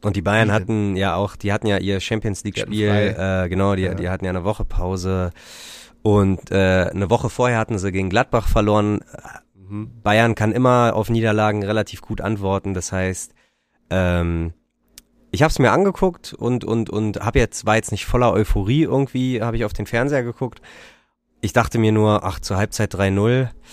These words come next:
Speaker 1: Ja, äh,
Speaker 2: Mhm.
Speaker 1: meine Idee war, entweder wird's ein schmutziges eins null für die Bayern oder die klatschen uns sieben null weg. Ist jetzt ein bisschen was dazwischen geworden, aber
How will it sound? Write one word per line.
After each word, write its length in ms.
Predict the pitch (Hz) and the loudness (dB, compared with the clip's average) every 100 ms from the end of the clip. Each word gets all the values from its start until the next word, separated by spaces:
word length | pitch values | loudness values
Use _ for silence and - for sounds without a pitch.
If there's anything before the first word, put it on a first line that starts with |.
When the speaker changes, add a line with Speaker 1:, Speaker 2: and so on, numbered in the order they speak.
| - - - - - - - - - _ _ - | -20 -20 -20 -20 -20 -20 -20 -20 -20 _ _ -6
Speaker 1:
Ja, 360 | 90 92 147 185 - - - | -2 4 4 8 8 6 2
äh, 440 | 107 110 110 113 107 _ _ _ _ _ - - - - | 2 4 4 2 -2 _ _ _ _ _ -18 -16 -16 -10
Speaker 2:
Mhm. 300 | 101 101 110 | -8 -4 2
Speaker 1:
meine 220 | 123 165 | 4 6
Idee 360 | 147 135 147 143 | 6 6 6 6
war, 200 | 139 120 | 6 6
entweder 400 | 139 143 135 113 | 4 4 4 4
wird's 400 | 123 - - - - _ _ | 0 0 -4 -6 -12 _ _
ein 260 | 101 113 113 | -6 -2 -2
schmutziges 480 | - 143 160 127 113 | -2 0 0 0 0
eins 260 | 117 160 - | 0 0 2
null 120 | 170 | 0
für 100 | - | 2
die 80 | 151 | 0
Bayern 380 | 139 113 147 151 | 0 0 2 2
oder 220 | 127 131 | 2 0
die 60 | 120 | 0
klatschen 340 | - 127 - | -2 -2 0
uns 140 | 120 104 | -2 0
sieben 240 | 120 127 | 0 0
null 240 | 117 131 | 2 0
weg. 420 | 120 160 - - _ _ _ _ _ - | 0 -2 -4 -20 _ _ _ _ _ -12
Ist 160 | 110 | -6
jetzt 260 | 113 101 - | -6 -6 -8
ein 80 | 107 | -6
bisschen 220 | 110 110 | -6 -4
was 140 | 107 - | -4 -4
dazwischen 400 | 107 - 117 113 | -8 -8 -8 -6
geworden, 360 | 98 98 101 | -4 -2 -2
aber 440 | 98 92 90 92 | -4 -4 -2 -2